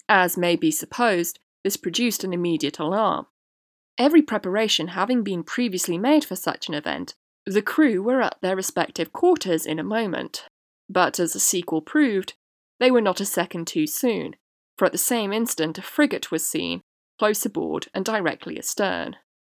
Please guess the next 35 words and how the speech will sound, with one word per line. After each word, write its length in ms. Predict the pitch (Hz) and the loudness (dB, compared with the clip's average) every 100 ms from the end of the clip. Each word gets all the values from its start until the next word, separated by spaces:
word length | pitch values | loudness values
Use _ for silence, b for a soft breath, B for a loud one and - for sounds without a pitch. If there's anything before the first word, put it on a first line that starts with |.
| _ _ _ _ _ _ _ _ _ - | _ _ _ _ _ _ _ _ _ -8
Both 340 | 214 220 196 | 0 0 2
vessels 440 | 220 233 214 180 180 | 2 2 2 0 -2
were 60 | |
steering 520 | 180 - 247 220 185 175 | -4 0 2 4 2 -2
to 100 | 190 | -2
the 100 | 185 | 0
northwest. 960 | 160 151 147 233 202 165 - - - _ _ _ _ _ _ _ _ | 0 0 -4 -2 -2 -2 -6 -10 -10 _ _ _ _ _ _ _ _
When 240 | 233 302 277 | 4 6 6
the 60 | |
schooner 380 | - - 208 170 | 2 0 0 0
was 160 | 170 170 | -2 -2
descried 520 | 180 - 160 156 156 | -2 0 0 0 -2
from 200 | 175 165 | -4 -6
the 60 | |
frigate, 460 | 165 - 160 - - | -6 -6 -4 -6 -6
an 80 | 202 | -6
imperious 580 | 196 - 254 240 240 - | -4 -2 -2 0 -2 0
order 320 | 254 262 175 | 2 2 2
was 180 | 165 - | -2 -2
heard 380 | 226 196 156 - | 0 0 0 -4
through 220 | - 175 | -2 -2
a 60 | |
trumpet 560 | 175 - 226 202 156 - | -2 -4 -4 -4 -6 -6
in 80 | 185 | -6
the 60 | |
hands 360 | 226 185 165 165 | -2 -2 -2 -4
of 60 | 175 | -6
an 120 | - | -2
officer 400 | 160 160 156 - | -2 -4 -8 -8
on 200 | - - | -8 -8
the 60 | - | -6
forecastle. 800 | 214 214 202 - - - - - _ _ _ _ _ _ _ | -2 0 0 -6 -6 -6 -8 -10 _ _ _ _ _ _ _
"Strike 440 | - - 302 254 208 | -6 2 2 2 -4
your 100 | 185 | -6
colours, 540 | 196 160 - - | -4 -4 -4 -10